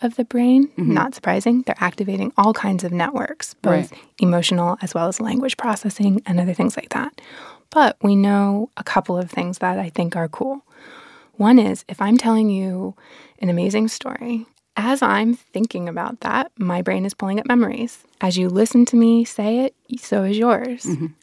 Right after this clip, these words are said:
Speaker 1: Your brain and my brain actually sort of form echoes of each other. This is
Speaker 2: Cool.
Speaker 1: called speaker-listener neural coupling.
Speaker 2: Okay.
Speaker 1: So we know that around sensory information. We also know that when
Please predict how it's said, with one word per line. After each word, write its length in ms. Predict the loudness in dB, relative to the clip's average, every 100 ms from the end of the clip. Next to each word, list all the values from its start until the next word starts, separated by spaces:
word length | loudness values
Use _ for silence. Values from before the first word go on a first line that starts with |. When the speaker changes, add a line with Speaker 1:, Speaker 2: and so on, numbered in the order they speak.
| _
Speaker 1:
Your 300 | 0 2 2
brain 320 | 0 0 0
and 100 | 0
my 200 | -2 -2
brain 560 | 0 -2 -2 -2 -4 -6 _
actually 360 | -6 -4 -2 -2
sort 200 | -2 -4
of 80 | -4
form 520 | 0 0 0 -2 -6 _ _ -20 -20 _ -10
echoes 300 | -2 0 2
of 100 | 0
each 160 | 0
other. 180 | -2 -4 -8 _ 2
This 200 | 4 4
is 100 | 0
Speaker 2:
Cool. 60 |
Speaker 1:
called 240 | 0 0 -2
speaker-listener 840 | -4 -4 0 0 0 -2 -4 -2
neural 460 | 0 2 2 0 -4
coupling. 600 | -6 -8 -8 -8 -10 -10 -12
Speaker 2:
Okay. 260 | -12 -10 -4
Speaker 1:
So 80 | 6
we 60 |
know 120 | 6 6
that 200 | 2 2
around 300 | -2 -2 -4
sensory 380 | -4 -4 -6 -6
information. 640 | -8 -8 -6 -6 -4 -6 -10 _ _ _ -20 -20 -20 -6
We 180 | 4 6
also 240 | 6 6 4
know 300 | 4 2 -2
that 340 | -4 -4 -6 -12 _ -20 -20 _
when 640 | 0 2 4 2 0 -2